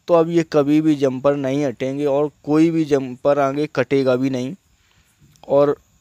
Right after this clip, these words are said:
जब सूख जाने के बाद मैंने मल्टीमीटर से चेक किया था, तो सप्लाई भी आ गई थी।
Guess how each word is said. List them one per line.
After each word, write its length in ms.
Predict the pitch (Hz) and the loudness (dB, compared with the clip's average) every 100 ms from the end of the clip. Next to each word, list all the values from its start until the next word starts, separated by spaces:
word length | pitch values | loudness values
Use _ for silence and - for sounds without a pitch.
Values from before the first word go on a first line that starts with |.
| _ _ _ _ _ _ - | _ _ _ _ _ _ -16
जब 280 | 120 147 147 | 0 2 2
सूख 380 | - 160 156 156 | 2 0 0 2
जाने 300 | 151 139 143 | 0 2 2
के 100 | 139 | 2
बाद 200 | 131 139 | 2 2
मैंने 280 | 139 139 139 | 2 0 0
मल्टीमीटर 600 | 135 131 139 139 131 135 | -2 -2 -4 -6 -2 -2
से 120 | 139 | -4
चेक 260 | - 127 113 | -6 -6 -6
किया 200 | 123 120 | -4 -2
था, 160 | 117 143 | 0 -2
तो 140 | 151 156 | -2 0
सप्लाई 460 | 139 123 117 123 | 0 2 0 2
भी 140 | 131 139 | 2 4
आ 100 | 135 | 4
गई 220 | 139 147 | 2 -4
थी। 300 | 143 156 | -2 -4